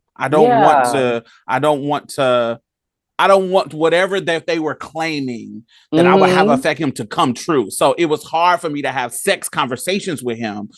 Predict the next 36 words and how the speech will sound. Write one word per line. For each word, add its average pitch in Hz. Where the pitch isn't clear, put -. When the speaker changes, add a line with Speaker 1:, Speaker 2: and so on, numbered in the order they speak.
Speaker 2:
Mm-hmm. 147
Speaker 1:
um, 135
because, 151
and 156
it, 170
it, 127
to, 269
to -
our 226
detriment, 160
'cause 156
I 180
remember 208
he 214
told 208
me, 202
this 127
is 156
in 170
this 170
recent 190
conversation, 175
he 277
was 311
having 202
sex -
while 180
he 196
was 175
in 185
my 170
house 170
and 147
he 175
was 156
twelve. -